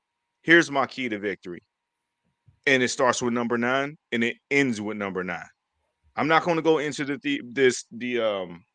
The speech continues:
the specifics overall of the team. It's just Buffalo, man,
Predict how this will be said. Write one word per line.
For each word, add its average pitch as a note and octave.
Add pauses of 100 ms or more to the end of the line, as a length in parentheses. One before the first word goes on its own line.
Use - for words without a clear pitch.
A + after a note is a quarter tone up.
(220)
the A2
specifics B2 (120)
overall B2
of A#2
the A2
team. C3+ (800)
It's B2+
just A#2+ (880)
Buffalo, D#3+ (580)
man, D3